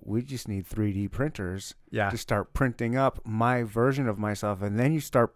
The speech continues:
Speaker 1: three D printing yourself all over the place.
Speaker 2: Yes.
Speaker 1: And then as we're expanding into outer space,
Speaker 2: Yeah.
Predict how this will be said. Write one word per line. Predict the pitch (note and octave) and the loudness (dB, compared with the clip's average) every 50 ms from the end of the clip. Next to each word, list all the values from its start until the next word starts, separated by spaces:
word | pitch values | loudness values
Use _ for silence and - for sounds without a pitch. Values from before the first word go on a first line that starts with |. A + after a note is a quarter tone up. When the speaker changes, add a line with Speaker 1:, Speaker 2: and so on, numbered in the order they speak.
| - - | -4 -2
Speaker 1:
three | - B2+ B2+ A#2+ | 2 2 4 4
D | A#2 A#2+ A#2 | 4 2 0
printing | - - C#3 C3+ B2 - B2 A#2 A2 G#2+ | 0 0 0 -2 0 -2 -2 -2 0 0
yourself | G#2 G#2 G2+ - - - C3 C#3 C#3 A#2 - | 0 0 -2 -2 -2 0 2 2 2 2 0
all | A#2 G#2+ G#2 A2 | -2 0 0 0
over | B2+ D3 D#3 D3 | 0 0 0 -2
the | B2 | -2
place. | G#2+ - - G2 F#2+ F#2 - - - _ | -2 -4 -4 -4 -4 -4 -6 -10 -14 _
Speaker 2:
Yes. | - A2 G2+ F#2+ - - - - - - - - - - - - | 0 0 2 2 0 -4 -6 -10 -12 -18 -20 -20 -20 -20 -6 -2
Speaker 1:
And | C3 B2+ C3+ | 2 6 8
then | D3+ D#3+ D#3 D3+ D3 | 8 8 8 6 6
as | A#2+ C3+ D3 D3+ B2+ | 6 6 6 6 6
we're | C3 B2+ B2 A#2+ - | 6 6 6 6 4
expanding | - A#2 - - - - D3+ D3+ D#3+ D#3 D3+ C#3 B2+ B2 A2+ - | 2 -2 -4 -6 -2 2 2 4 4 4 2 2 0 -2 -4 -2
into | C3+ C#3 C#3+ D3 C#3+ - - C#3+ C3 B2+ B2 B2 A#2+ A#2 - - | 0 0 0 0 -2 -2 -2 0 2 2 2 2 2 0 -2 -2
outer | - A#2+ C3 C3 A#2 G#2+ | 0 0 2 2 2 0
space, | - - - D#3+ F3+ F3+ D#3 D3 - - - - - | -2 -2 0 2 2 2 0 -2 -6 -8 -8 -6 -4
Speaker 2:
Yeah. | G#2+ G2+ A2+ B2 | 0 0 0 0